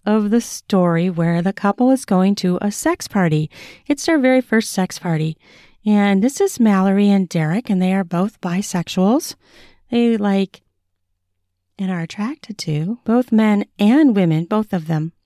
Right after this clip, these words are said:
So they're going to this party, and they found it, I'm not, I don't know if I ever say where they found it. I think they were looking online. That's what it was. They were looking online for a sex party. They really wanted to explore their sexuality with each other. They are in an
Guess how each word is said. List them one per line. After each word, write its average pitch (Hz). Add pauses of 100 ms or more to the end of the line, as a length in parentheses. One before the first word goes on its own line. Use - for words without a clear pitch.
(580)
So -
they're 359
going 277
to 233
this 214
party, 151
and 160
they 214
found 202
it, 196 (500)
I'm 339
not, 302
I 233
don't 311
know 294
if 247
I 220
ever 196
say 190
where 175
they 160
found 156
it. 156
I 175
think 277
they 269
were 226
looking 208
online. 156
That's 175
what 165
it 170
was. 170
They 190
were 208
looking 226
online 190
for 175
a 165
sex -
party. 170
They 170
really 175
wanted 175
to 190 (360)
explore 320
their 311
sexuality 240
with 233
each 202
other. 208 (420)
They 190
are 165
in 185
an 175